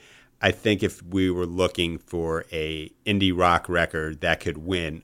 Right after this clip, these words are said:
a Grammy Album of the Year, not, like, alternative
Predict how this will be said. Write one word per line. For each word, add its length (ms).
a 80
Grammy 480
Album 280
of 140
the 100
Year, 320
not, 440
like, 240
alternative 800